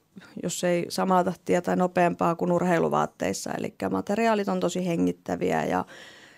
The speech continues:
ja koko ajan niitä, niitä kehitetään enemmän. Ö,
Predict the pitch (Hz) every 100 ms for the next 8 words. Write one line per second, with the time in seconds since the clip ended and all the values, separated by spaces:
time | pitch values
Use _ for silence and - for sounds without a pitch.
0 | _ _ 180 170 165 170 - 175 160 160
1 | 156 - 170 - - - 170 170 170 175
2 | 165 160 175 170 160 165 170 165 - -
3 | _ _ _ _ _ - 175 170